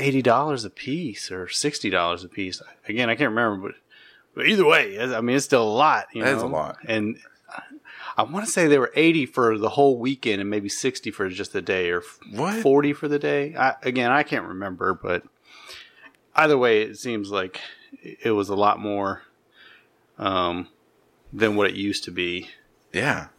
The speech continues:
Speaker 2: I mean, that's, that's crazy. I, I could never afford that. And I, I think, weren't y'all telling me I could just, like, come out and stand in the lobby or something like that?
Speaker 1: Well, so, um, we were telling you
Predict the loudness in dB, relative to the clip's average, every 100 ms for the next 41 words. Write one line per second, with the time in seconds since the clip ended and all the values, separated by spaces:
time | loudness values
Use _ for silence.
0 | -10 -4 -2 -2 -4 -4 -4 -4 _ -6
1 | -6 -4 -6 -4 -4 -4 -6 -2 0 0
2 | -2 -4 -8 -4 -2 -2 -2 -2 -4 -6
3 | -2 0 -2 -4 -4 -6 -10 -2 2 2
4 | 0 -2 -2 -8 -4 -4 -4 -8 -4 -4
5 | -4 -4 -2 0 0 0 -4 -6 -2 -2
6 | -2 -6 -2 2 2 2 -4 -4 -4 -6
7 | -4 -2 -2 -6 _ -14 -14 -4 6 10
8 | 12 12 8 6 4 6 2 -2 -10 -10
9 | 0 2 2 0 0 -2 0 2 2 0
10 | -6 -8